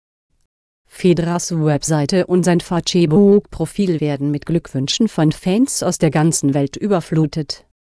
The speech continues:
Sie zielen zum Teil schon weit in die Zukunft. „In zwanzig Jahren werden Charlene und Müller Tennis spielen wie die Williams-Schwestern und du wirst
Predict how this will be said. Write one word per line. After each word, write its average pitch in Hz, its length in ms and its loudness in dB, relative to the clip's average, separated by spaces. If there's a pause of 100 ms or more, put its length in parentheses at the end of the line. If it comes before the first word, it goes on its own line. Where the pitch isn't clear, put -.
(140)
Sie - 260 -2
zielen 262 540 4
zum 208 200 0
Teil 180 320 0
schon 156 380 -2
weit 147 380 0
in 165 120 -4
die 156 120 -2
Zukunft. - 720 -4 (100)
„In 190 160 4
zwanzig 180 460 -4
Jahren 156 340 0
werden 156 300 2
Charlene 185 600 2
und 208 280 0
Müller 202 340 2
Tennis 196 420 -2
spielen 143 460 -2
wie 147 80 -2
die 214 220 2
Williams-Schwestern 170 1120 0
und 180 180 0
du 175 100 2
wirst 185 300 -2